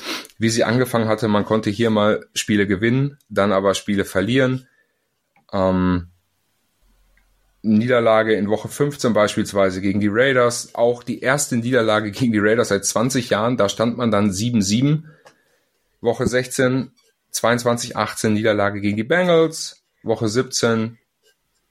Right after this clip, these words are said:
dreiundzwanzig einundzwanzig gegen die Dolphins gewonnen. Wieder über, ja, fünf, Punkt fünfhundert. Also man stand dann bei acht acht, war immer noch im Rennen um die Playoffs.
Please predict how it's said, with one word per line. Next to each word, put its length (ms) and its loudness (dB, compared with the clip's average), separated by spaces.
dreiundzwanzig 680 -2
einundzwanzig 720 0
gegen 180 0
die 100 0
Dolphins 360 0
gewonnen. 540 0
Wieder 720 0
über, 540 0
ja, 400 0
fünf, 260 -2
Punkt 220 0
fünfhundert. 500 0
Also 500 2
man 160 2
stand 260 0
dann 120 0
bei 120 2
acht 320 -4
acht, 380 -4
war 140 0
immer 200 2
noch 160 0
im 120 0
Rennen 260 0
um 100 -2
die 80 0
Playoffs. 540 0